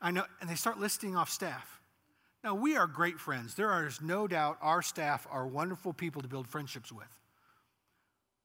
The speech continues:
But we can't just build friends with staff. We should be building relationships with each other. That's why, as staff, we're all in groups with you. Not because we're smart or good looking,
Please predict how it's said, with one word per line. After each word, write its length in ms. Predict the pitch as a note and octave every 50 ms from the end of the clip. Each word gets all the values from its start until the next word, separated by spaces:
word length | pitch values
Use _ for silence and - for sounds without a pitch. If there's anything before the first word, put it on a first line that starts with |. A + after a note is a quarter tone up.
| _ _ _ _ _ _ _
But 140 | - E3+ E3
we 100 | F#3+ B3+
can't 260 | A#3+ - D4 C4+ F#3+
just 200 | D#3 E3 C#3+ B2+
build 180 | C#3+ D#3 D3 C#3
friends 280 | - - C3+ C3 A#2+ A2+
with 100 | B2 A2+
staff. 560 | - - A#2+ A2+ A2+ D3 - - - - - - _ _ _ _ _ _ _ _ _ _ _ _ _ _ _ _ _ -
We 100 | - G3+
should 140 | - - C#4+
be 80 | D4
building 320 | A3+ E3+ E3 D#3+ D3+ D#3 D3+
relationships 580 | D3 D3 C#3+ C#3 - D#3+ C3+ - D3+ C3 -
with 140 | - C3 A#2+
each 160 | C3 B2 -
other. 240 | F3+ F#3 C#3 A#2+ A2+ A2
That's 300 | C3+ D#3+ G3 A#3 - -
why, 400 | F#3+ F3 D3+ C#3+ C#3 C3+ C#3+ D3 D3 -
as 160 | C3+ B2+ B2
staff, 640 | - - - E3+ C#3+ D#3 F#3 A3+ A3 - - - - _ _ _ _ _ _ _ _ _ _ _ _ _ _ _ _ _
we're 220 | C3 D3+ A#3 C4+ -
all 240 | G3+ G3 A3+ A3
in 160 | G3+ F3+ E3+ D3+
groups 440 | D#3 G3 A3 G3+ - - - - - - - - _ _
with 160 | - A3+ - -
you. 240 | A3+ A3 C3+ G#2 G#2 - - _ _ _ _ _ _ _ _ _ _ _ _ _ _ _ _ _ _ -
Not 200 | A#3+ C4+ B3+ F3+
because 280 | C#3+ - C#3+ B2 G#2
we're 80 | A#2+ A2
smart 580 | - - - - C3 C3 C3 D#3 F#3 G3 -
or 40 | C#3+
good 220 | B2 A#2+ C#3 B2+ A#2+
looking, 340 | C3 C#3+ - F#3 F3 F#3+